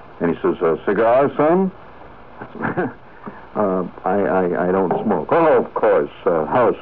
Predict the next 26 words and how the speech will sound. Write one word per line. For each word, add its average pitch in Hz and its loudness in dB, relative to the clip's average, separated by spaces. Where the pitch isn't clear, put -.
<laughs> - -4
"I'm 101 0
sorry, 80 2
of - -6
course. - 2
That's 90 2
a 85 -2
good 151 0
thing. 104 2
Uh, 78 0
I 110 4
wish 110 2
I 110 4
had 95 4
never 90 0
smoked 101 -2
myself." 107 0
"Well, 98 4
I - 4
just 175 2
wanted 156 2
to 107 4
call 123 2
and 87 -2
tell 113 2
you, 95 4